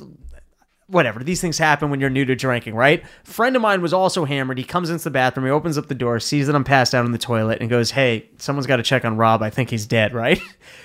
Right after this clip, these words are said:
But I was blocking the toilet. He needed to take a piss, so at one point, he, he peed into a water bottle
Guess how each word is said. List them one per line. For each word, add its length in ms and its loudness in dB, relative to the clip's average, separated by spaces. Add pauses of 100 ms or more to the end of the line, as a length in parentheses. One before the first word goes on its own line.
(160)
But 140 2
I 140 2
was 200 0
blocking 520 2
the 60 -2
toilet. 420 0
He 120 -4
needed 220 -2
to 80 -12
take 160 -4
a 60 -6
piss, 300 0
so 160 0
at 40 -4
one 220 2
point, 400 0
he, 320 -6
he 180 -4
peed 260 -4
into 260 0
a 40 2
water 360 6
bottle 500 0